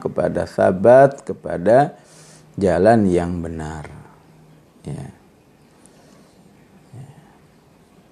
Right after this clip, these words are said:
Atau apakah bisa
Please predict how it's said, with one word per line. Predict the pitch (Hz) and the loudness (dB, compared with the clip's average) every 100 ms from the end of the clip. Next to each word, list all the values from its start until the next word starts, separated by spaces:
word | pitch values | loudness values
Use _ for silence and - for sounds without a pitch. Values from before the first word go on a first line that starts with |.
| _ _ - _ _ _ _ _ _ _ _ - - | _ _ -20 _ _ _ _ _ _ _ _ -20 -14
Atau | 78 76 76 71 65 | -12 -10 -12 -12 -12
apakah | - - - 87 95 | -14 -14 -10 -8 -8
bisa | 101 87 | -10 -10